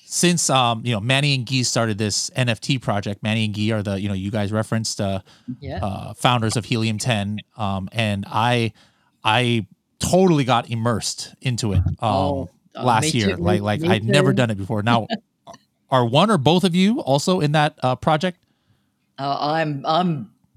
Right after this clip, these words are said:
Speaker 2: big into, I, I, I, what, used to use the term, I aped into the original mint, um, and got a lot of the, the bulls. And, um, you know,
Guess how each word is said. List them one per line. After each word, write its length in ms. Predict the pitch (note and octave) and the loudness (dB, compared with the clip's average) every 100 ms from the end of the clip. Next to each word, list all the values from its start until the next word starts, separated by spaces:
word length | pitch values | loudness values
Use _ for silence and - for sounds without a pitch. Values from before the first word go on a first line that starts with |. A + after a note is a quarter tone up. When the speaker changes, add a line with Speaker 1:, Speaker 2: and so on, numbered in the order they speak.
| _ _ - | _ _ 0
Speaker 2:
big 180 | F3+ E3 | 2 2
into, 200 | D3+ C#3 | 0 0
I, 240 | D3+ E3+ | 0 0
I, 280 | E3 F3+ E3+ - | 0 0 -2 0
I, 140 | E3 | -2
what, 320 | D3+ B2 E3 - C3 C3 - | 0 -4 -6 -6 -14 -16 -4
used 280 | D#3 E3 - | -2 -2 -2
to 80 | E3 | -2
use 160 | E3 | -2
the 80 | E3+ | -2
term, 260 | D#3+ D#3+ E3+ | -2 -2 0
I 240 | D#3 D#3+ | 0 2
aped 220 | D#3+ D#3+ | 0 -2
into 220 | E3 D#3+ | -6 -4
the 120 | C#3+ C#3 | -2 -2
original 360 | D3+ D3 D#3 | -2 -4 -4
mint, 380 | C#3+ A3+ D#4 - - - - - - - | -2 -2 -2 -10 -16 -20 -20 -20 -20 -10
um, 720 | - C#3 C#3 C#3+ C#3+ C#3 C#3 - - | -4 -2 -2 -2 -4 -4 -6 -10 -8
and 240 | C3+ C#3+ | -6 -4
got 120 | D3 | -4
a 60 | B2+ | -4
lot 320 | A#2 B2 C#3+ | -4 -2 -2
of 160 | F3 - | -4 -4
the, 260 | E3 D#3 - | -4 -4 -6
the 80 | |
bulls. 640 | C#3+ E3+ B3 G4 - - - | -8 -4 -4 -6 -8 -8 -8
And, 640 | C#3+ C#3+ C#3+ C#3+ D3+ C#3 C3 - | -6 -4 -2 -2 -2 -4 -4 -4
um, 680 | C3+ C3+ C3+ C#3+ C#3 C#3 - _ | -2 -2 -2 -4 -4 -6 -10 _
you 100 | D3+ | -8
know, 140 | C3+ | -6